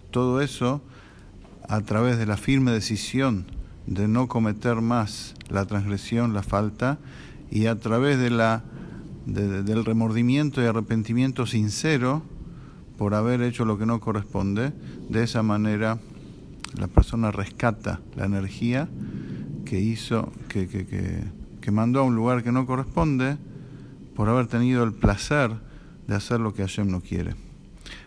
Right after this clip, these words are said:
Ahora, cuando la persona se va de este mundo, después de los ciento veinte años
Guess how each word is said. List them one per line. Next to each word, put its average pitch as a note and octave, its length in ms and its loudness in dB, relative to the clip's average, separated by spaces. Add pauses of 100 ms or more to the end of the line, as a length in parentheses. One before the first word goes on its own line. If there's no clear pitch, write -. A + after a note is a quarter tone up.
(120)
Ahora, G#2+ 360 2 (2750)
cuando A#2+ 260 4
la B2 80 2
persona C3 400 2
se C3+ 100 -2
va C3+ 100 4
de B2+ 60 4
este A#2 160 -2
mundo, G2 420 0 (140)
después B2 300 0
de - 20 2
los A2 120 0
ciento A2 320 0
veinte G2+ 280 0
años F2+ 460 -4